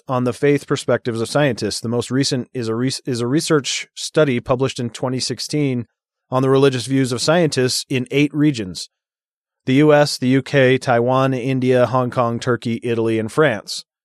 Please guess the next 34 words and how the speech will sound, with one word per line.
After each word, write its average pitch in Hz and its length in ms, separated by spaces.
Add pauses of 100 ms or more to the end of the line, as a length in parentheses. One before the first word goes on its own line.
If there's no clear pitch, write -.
(560)
For 143 100
the 139 80
study, 202 340
the 147 120
largest 143 320
ever 135 160
conducted 143 480
on 117 120
how 127 220
scientists 123 680
view 131 280
religion, 127 480
my 120 200
colleagues 123 540
and 123 100
I 120 120
surveyed 131 440
more 139 200
than 131 260
twelve 160 380
thousand 143 420
biologists 120 640
and 110 120
physicists 120 540
and 113 140
interviewed 127 400
more 117 160
than 113 140
six - 260
hundred 117 280
of 101 120
them 107 160
in 107 120
depth. 147 360